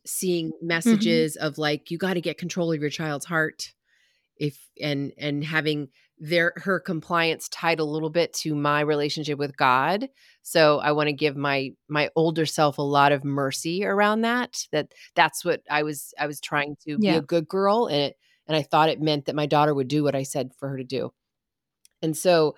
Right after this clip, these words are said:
Speaker 1: I kinda had to fall into that ravine of realizing I'd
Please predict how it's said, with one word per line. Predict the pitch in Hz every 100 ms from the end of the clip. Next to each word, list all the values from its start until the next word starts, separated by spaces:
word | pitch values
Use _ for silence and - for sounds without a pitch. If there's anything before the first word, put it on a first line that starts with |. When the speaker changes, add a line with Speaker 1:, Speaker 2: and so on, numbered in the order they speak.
| _ -
Speaker 1:
I | -
kinda | 214 190
had | 185
to | 170
fall | - 190 202
into | 196 196
that | 185 180 185
ravine | 170 170 160 156 151
of | 156 151
realizing | 165 156 151 147 147 147 - _ _ -
I'd | 160 151